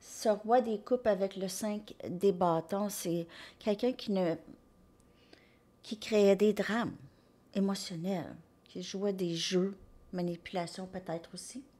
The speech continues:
Euh, sans vraiment le vouloir, mais c'est tout comme un jeu.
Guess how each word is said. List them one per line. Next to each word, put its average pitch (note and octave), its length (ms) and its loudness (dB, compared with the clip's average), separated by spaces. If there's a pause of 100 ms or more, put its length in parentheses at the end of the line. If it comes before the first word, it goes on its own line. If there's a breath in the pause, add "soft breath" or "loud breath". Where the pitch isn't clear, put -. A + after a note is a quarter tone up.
(1800 loud breath)
Euh, F3 320 6
sans A3+ 320 8
vraiment G#3 320 6
le G#3 60 4
vouloir, G3 420 6
mais A3 140 4
c'est - 200 -12
tout B3 180 -6
comme D4+ 220 0
un D#3+ 220 0
jeu. D3 420 -2